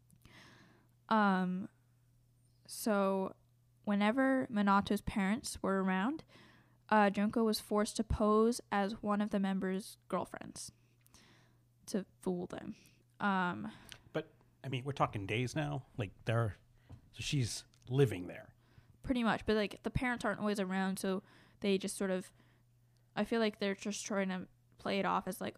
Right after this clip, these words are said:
Speaker 1: "Oh, yeah, she's just hanging out," and
Speaker 2: She's one
Speaker 1: then
Speaker 2: of the gang.
Speaker 1: hiding her.
Speaker 2: Just one of the gang. Gotcha.
Speaker 1: Yeah. Um, but then this charade was dropped when it was realized that Minato's, Minato's parents were too afraid of him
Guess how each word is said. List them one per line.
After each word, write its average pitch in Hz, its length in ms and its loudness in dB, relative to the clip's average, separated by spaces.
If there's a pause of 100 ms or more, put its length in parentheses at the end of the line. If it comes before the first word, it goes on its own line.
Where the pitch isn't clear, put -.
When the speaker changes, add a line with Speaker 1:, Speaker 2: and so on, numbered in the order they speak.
Speaker 1:
"Oh, 277 120 0
yeah, 254 300 0
she's 247 200 -6
just - 260 -10 (540)
hanging 214 280 -2
out," 196 320 0 (560)
and 202 140 0
Speaker 2:
She's 202 40 2
one - 40 6
Speaker 1:
then - 60 6
Speaker 2:
of 120 60 2
the 113 40 0
gang. 147 100 6
Speaker 1:
hiding 196 280 4
her. 110 280 -6
Speaker 2:
Just - 160 -8
one 101 100 -6
of 92 40 -10
the 87 60 -12
gang. 82 160 -20 (180)
Gotcha. - 240 -18
Speaker 1:
Yeah. 202 160 -2 (1000)
Um, 196 580 2 (1400)
but 226 160 -2
then 240 400 2 (380)
this 214 280 0
charade 202 500 0
was 180 200 -8
dropped 185 480 -2
when 196 180 -2
it 190 80 -2
was 208 160 -2
realized 233 520 0 (400)
that 202 180 4
Minato's, 240 440 2 (180)
Minato's 226 420 0
parents - 680 -6 (320)
were 214 100 0
too 262 200 0
afraid 233 400 0
of 208 180 0
him 185 320 -10